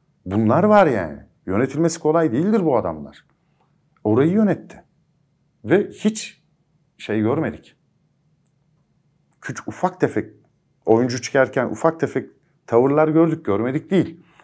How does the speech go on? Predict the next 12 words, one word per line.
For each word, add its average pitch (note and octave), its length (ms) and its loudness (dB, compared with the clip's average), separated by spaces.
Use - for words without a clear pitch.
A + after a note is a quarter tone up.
Ama F3+ 200 2
idare B2 480 0
edilebilir, A#2+ 600 0
sansasyon A#2+ 640 -6
olmadan B2+ 480 0
kapatılabilir A#2+ 840 -2
tavırlardı F2+ 520 -2
bunlar. D2+ 260 -12
Hatta D#3 540 0
Gomis'inki A2 560 0
bile. C2+ 200 -14
Yani F2 320 -8